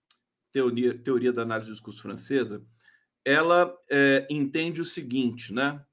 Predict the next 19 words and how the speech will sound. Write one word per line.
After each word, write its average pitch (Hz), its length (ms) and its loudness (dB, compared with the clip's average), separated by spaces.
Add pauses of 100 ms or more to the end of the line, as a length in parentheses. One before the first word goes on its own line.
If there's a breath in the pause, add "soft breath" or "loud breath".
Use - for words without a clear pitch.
(140)
Ela, 110 240 -6
ela 117 440 0
propõe 160 720 -2
a 135 60 0
seguinte 135 560 -6
tese 120 540 0 (560)
para 135 500 2 (440)
composição 131 720 -2
do 135 100 -2
sentido, 120 580 -6
né? 123 80 -2
O 139 60 0
sentido 196 420 -4
precisa 202 220 -4
de 185 100 -2
movimento. 151 680 0 (920 soft breath)
O - 60 -12
sentido 185 500 -2
precisa, 160 840 -2